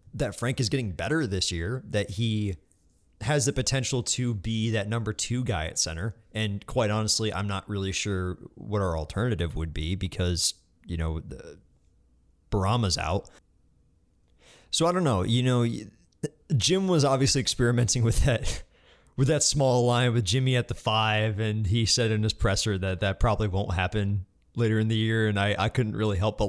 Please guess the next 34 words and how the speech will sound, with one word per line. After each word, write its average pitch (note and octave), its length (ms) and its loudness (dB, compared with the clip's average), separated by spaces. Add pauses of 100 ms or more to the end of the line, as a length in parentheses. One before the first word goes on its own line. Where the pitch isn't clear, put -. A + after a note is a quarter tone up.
laugh F2 360 -2
when G2 200 -2
you G2+ 80 -2 (1500)
<laughs> C#3+ 120 2 (720)
when F3 120 2
I F3 100 4
saw E3 400 4
that. C#3+ 240 4
I C3+ 140 6
was C3 200 2
like, A#2+ 260 4
"Oh, A2 400 2 (440)
okay, G2 240 -2
this G2 240 -2
is F#2+ 100 -2
a G2+ 80 -2
weird G2+ 340 -2
lineup. F2 420 -2
This A#2 200 4
is, G#2+ 220 4 (320)
are B2 180 6
we B2 80 4
doing, C#3+ 240 4
like, B2 140 4
experimentation? G#2+ 840 0
Like, G2+ 140 0
what A#2 140 2
is A#2 100 2
going G2 260 0
on F2+ 200 -2
right F2 180 -2
now?" F#2 240 -4 (540)
Um, A2+ 600 2 (400)
and E3 340 2